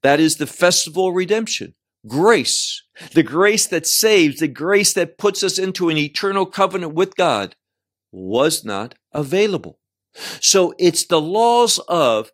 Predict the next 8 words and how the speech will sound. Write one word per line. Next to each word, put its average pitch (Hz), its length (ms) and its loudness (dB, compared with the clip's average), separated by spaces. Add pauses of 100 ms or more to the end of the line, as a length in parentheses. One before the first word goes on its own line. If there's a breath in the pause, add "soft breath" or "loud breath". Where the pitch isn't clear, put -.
Hebrew 202 580 -4
poetry 208 580 4
that 139 220 2
we 175 140 2
learn 202 360 4
from 165 340 -2
understanding 190 760 0
parallelism 107 880 0